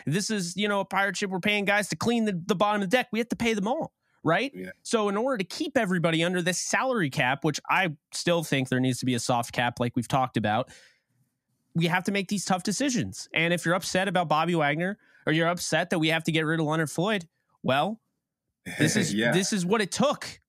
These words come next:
Speaker 1: you know, to
Speaker 2: Yeah.
Speaker 1: be able to afford you.
Speaker 2: Yeah, yeah. No, and, uh, that's a good point, Jake. That's a good point. I, I think about Tom Brady, right, when he was with the Patriots. I'm sure
Speaker 1: Always.
Speaker 2: he's, he's taken many and many, you know, pay cuts. Best quarterback in the league,
Speaker 1: Tons.
Speaker 2: won multiple Super Bowls,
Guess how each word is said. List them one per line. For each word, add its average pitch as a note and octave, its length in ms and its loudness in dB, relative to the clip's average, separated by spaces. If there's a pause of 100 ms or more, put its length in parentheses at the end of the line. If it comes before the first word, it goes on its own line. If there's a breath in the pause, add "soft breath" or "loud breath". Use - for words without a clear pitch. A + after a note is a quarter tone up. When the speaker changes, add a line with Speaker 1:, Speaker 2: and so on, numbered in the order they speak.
(120)
Speaker 1:
you F3 140 2
know, F3+ 200 2
to F#3+ 140 2
Speaker 2:
Yeah. F#3 40 4
Speaker 1:
be G3 120 2
able G#3 160 0
to G#3 80 2
afford G#3 420 0
you. D#4 220 2 (400)
Speaker 2:
Yeah, G2+ 340 0
yeah. G2+ 340 0
No, A#2+ 240 2
and, A#2+ 240 0
uh, B2 120 -2
that's C3+ 160 -4
a - 20 -8
good C3+ 240 -4
point, G#2+ 240 -4
Jake. G#2+ 220 -4
That's A#2+ 180 -4
a - 20 -10
good C3+ 200 -4
point. A#2 280 -4
I, G#2+ 140 -4
I A2+ 60 -4
think D3 220 -6
about B2 280 -4
Tom G#2+ 260 -2
Brady, G2 360 -4
right, G#2+ 280 0
when G#2 120 -4
he G#2+ 120 -2
was G#2 200 -2
with G2 320 -4
the G2+ 100 -8
Patriots. G2+ 540 -6 (340 soft breath)
I'm C#3 160 4
sure C3+ 120 4
Speaker 1:
Always. B2+ 100 4
Speaker 2:
he's, - 340 0
he's A#2+ 220 -2
taken A#2+ 360 0
many B2+ 640 2
and A#2 140 4
many, B2 400 0
you B2 80 0
know, A2+ 160 0
pay C#3 300 -2
cuts. G#2+ 440 -4 (340 soft breath)
Best A#2+ 300 0
quarterback C3 500 0
in C3+ 60 2
the B2+ 60 2
league, B2 360 6
Speaker 1:
Tons. G#2+ 240 -2
Speaker 2:
won G#2+ 220 -4
multiple C3+ 380 0
Super C#3 260 -4
Bowls, A2 420 0